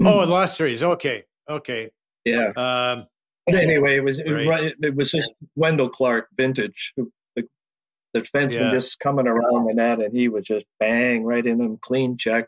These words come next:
Speaker 2: just put him into orbit.
Speaker 1: Right. Yeah, he's, he's, he's something else. So, um, yeah, I, I don't know. It's gonna be a good series. It'll, it'll be fun to see. I mean, I, the ten-day rest, uh, might be, might be maybe too much.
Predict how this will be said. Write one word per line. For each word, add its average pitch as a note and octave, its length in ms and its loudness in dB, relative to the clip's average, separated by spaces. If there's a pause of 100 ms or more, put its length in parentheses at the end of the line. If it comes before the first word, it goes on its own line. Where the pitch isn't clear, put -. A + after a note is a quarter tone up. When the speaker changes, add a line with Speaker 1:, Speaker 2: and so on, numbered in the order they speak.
Speaker 2:
just A2+ 120 -4 (100)
put C3 100 0
him A#2 120 0
into A2+ 180 0
orbit. G#2 360 -2 (1700)
Speaker 1:
Right. A2+ 300 -2
Yeah, B2 180 2
he's, C#3 220 0
he's, D3+ 280 -2
he's D3 180 -4
something C3 300 -6
else. A#2 200 -4
So, F#3+ 360 0
um, F3 320 -2 (960)
yeah, G3+ 320 2
I, E3 340 -4
I E3+ 140 -2
don't F#3+ 140 -2
know. F#3+ 60 -2
It's C#3 120 -8
gonna D#3+ 120 -10
be E3+ 60 -4
a D#3+ 40 -12
good E3+ 160 -4
series. C3 360 -8
It'll, C3+ 140 -6
it'll C#3+ 140 -8
be C3+ 100 -4
fun C3+ 240 -6
to B2 60 -10
see. C#3+ 220 -2
I C3+ 40 0
mean, C#3 260 -2
I, D3 220 -4
the D3 80 -4
ten-day E3+ 460 -2
rest, D#3+ 340 -2 (100)
uh, D3 40 -6 (580)
might D3+ 140 -8
be, C3+ 180 -8 (120)
might D#3+ 180 -4
be D3 140 -6
maybe F3 240 -2
too - 180 -4
much. - 480 -8